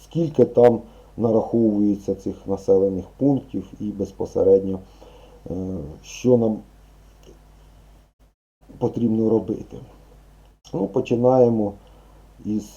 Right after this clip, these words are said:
е, Луганської області. Да? Так, Луганська область у нас, е, дивимося, сто два, е, е, сто два селищ міського типу,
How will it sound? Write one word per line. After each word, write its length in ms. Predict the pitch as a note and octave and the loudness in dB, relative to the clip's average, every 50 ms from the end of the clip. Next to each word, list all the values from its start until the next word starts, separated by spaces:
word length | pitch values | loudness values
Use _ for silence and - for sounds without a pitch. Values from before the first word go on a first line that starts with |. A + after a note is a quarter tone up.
| - - | -12 -8
е, 40 | G2 | -6
Луганської 1000 | G2+ G2 G2 F#2+ F2+ G2+ A2 A2+ G#2+ B2+ C3 A#2+ A2 - - - G#2 G2+ F#2+ F2 | -4 -2 -2 -4 -2 0 0 4 6 6 6 6 4 2 -4 -8 -6 -6 -4 -4
області. 600 | E2+ D2 - - - - - - - - - - E2+ | -6 -6 -8 -12 -18 -20 -20 -20 -20 -20 -18 -10 -4
Да? 180 | G2 A#2 A#3 A3 - - - - - - - - - - - - - - - - - | -2 -2 -2 -2 -6 -10 -20 -20 -20 -20 -20 -20 -20 -20 -20 -20 -20 -20 -20 -8 -2
Так, 180 | - G2+ F#2+ F#2 | 0 0 2 2
Луганська 560 | A2 C#3 C#3+ D#3+ E3 D#3+ C#3 D3 - - C#3 | 2 4 8 8 8 8 6 4 2 4 4
область 760 | B2+ - - C#3 A#2 G2+ F#2+ - - G2 F#2+ - - - - - | 4 6 4 2 0 0 -2 -6 -8 -10 -10 -14 -20 -20 -10 -6
у 100 | A2+ A2+ | -4 -2
нас, 520 | A2+ A2+ A2+ G#2 G#2 - - - - - - - - - - - | -2 0 -2 -2 -4 -6 -10 -18 -20 -20 -20 -20 -20 -20 -18 -14
е, 520 | - G#2+ G#2 G#2 G#2 G#2 G#2 G2 F#2+ F#2 F#2 - - _ _ - - - _ _ _ _ _ _ _ _ _ _ _ _ _ _ _ _ _ _ _ _ _ _ - - - | -12 -10 -8 -8 -8 -8 -8 -8 -8 -10 -12 -16 -20 _ _ -20 -20 -20 _ _ _ _ _ _ _ _ _ _ _ _ _ _ _ _ _ _ _ _ _ _ -20 -18 -12
дивимося, 680 | G#2 G2+ A#2+ A#2+ G#2+ G#2 G2 F#2 - - F#2+ F#2 - - - - - - - - - - - - - - - - - _ _ _ _ _ _ _ | -4 -2 0 0 0 0 -4 -6 -6 -4 -4 -4 -4 -6 -12 -20 -20 -20 -20 -20 -20 -20 -20 -20 -20 -20 -20 -20 -20 _ _ _ _ _ _ _
сто 380 | - - - - E3 F#3+ F3+ | -20 -20 0 4 6 8 8
два, 600 | C#3+ A2+ G2+ A2 A2 B2 C3+ B2 A2 G#2 F#2+ - - - - - - - - - - - | 8 6 0 -2 4 8 8 8 8 8 4 2 -4 -16 -20 -20 -20 -20 -20 -20 -14 -10
е, 40 | G#2 | -6
е, 640 | G#2 G2+ G2 - - - - - - G2 G2 F#2+ F#2+ - - - | -4 -4 -4 -6 -6 -10 -10 -8 -6 -6 -6 -6 -8 -10 -14 -20
сто 260 | - - D3 D3 C#3+ | -2 2 4 4 4
два 420 | - G#2+ G#2 A2 A#2 A2+ G2+ - - - - - - - - - - - | 4 2 2 4 4 4 4 2 -2 -8 -20 -20 -20 -20 -20 -20 -20 -20
селищ 760 | - - - C3 B2 A2 G#2+ G#2 G2 - - - - - - - | -6 2 4 6 6 6 4 2 -2 -6 -10 -18 -20 -20 -20 -14
міського 520 | - G#2+ A2+ A2 - - - B2+ G#2+ G#2 G#2 | -8 -8 -8 -8 -6 0 2 2 2 2 0
типу, 580 | G#2 - - G2 F#2+ F#2 F#2 - C3+ D3+ D#3+ | -4 -6 -6 -6 -6 -6 -4 -4 -2 -2 -2